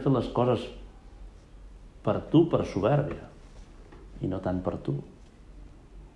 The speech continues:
I rectifiquem i tornem a lluitar, i ens empassem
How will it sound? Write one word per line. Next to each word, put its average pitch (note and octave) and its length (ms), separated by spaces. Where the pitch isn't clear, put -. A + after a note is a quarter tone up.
I A2 80
rectifiquem G#2 680
i - 60
tornem F#2+ 320
a F2+ 80
lluitar, F2 340
i G#2+ 120
ens F2+ 240
empassem F#2+ 600